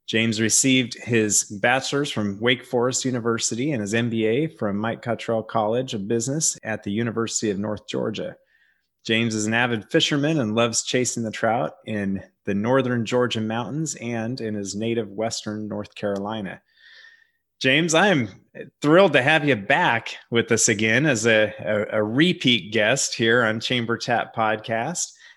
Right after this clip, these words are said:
And, uh, first of all, congratulations as being selected as a Chamber of the Year finalist again. But take a moment and say hello to all the Chamber champions and,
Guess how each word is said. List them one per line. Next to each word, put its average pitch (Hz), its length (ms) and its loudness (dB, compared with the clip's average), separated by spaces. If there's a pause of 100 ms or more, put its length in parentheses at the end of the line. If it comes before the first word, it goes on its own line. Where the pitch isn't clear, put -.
(140)
And, 110 280 2
uh, 101 340 2 (260)
first 147 200 2
of 131 80 0
all, 135 120 6
congratulations 127 1120 0
as 101 160 -4
being 120 280 -2
selected 110 560 -2
as 101 140 -4
a 101 60 -4
Chamber 120 400 -2
of 107 40 0
the 113 60 -4
Year 110 200 0 (120)
finalist 110 560 -2
again. 95 420 -4 (560)
But 110 300 0 (460)
take 202 180 2
a 196 60 6
moment 180 260 6
and 139 80 0
say 180 180 4
hello 175 360 6
to 180 100 4
all 156 100 6
the 151 80 2
Chamber 156 360 2
champions 156 680 0
and, 104 280 -4